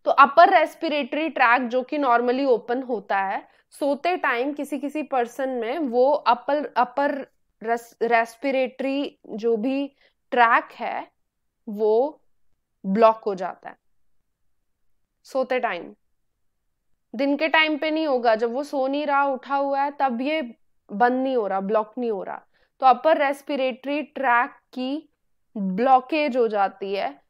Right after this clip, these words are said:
सोते टाइम by the tongue। तो टंग उसे क्लोज कर देती है अपर रेस्पिरेटरी ट्रैक को, उसकी वजह से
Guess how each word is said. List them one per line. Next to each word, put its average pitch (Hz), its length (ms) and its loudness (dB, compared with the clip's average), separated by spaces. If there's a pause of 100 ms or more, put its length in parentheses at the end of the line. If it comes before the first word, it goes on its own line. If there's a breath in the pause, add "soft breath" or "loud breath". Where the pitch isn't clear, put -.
सोते 277 600 -2
टाइम 240 500 -4 (880)
by 220 360 6
the 269 360 -2 (320)
tongue। 208 420 -2 (1120)
तो 262 60 -2
टंग 294 580 2
उसे 285 260 -4
क्लोज 240 420 -2
कर 214 100 -4
देती 190 320 -10
है 202 80 -6
अपर 226 340 -2
रेस्पिरेटरी 220 720 -4
ट्रैक 185 260 -10 (120)
को, - 140 -20 (880)
उसकी 320 440 0
वजह 294 440 0
से 330 500 -4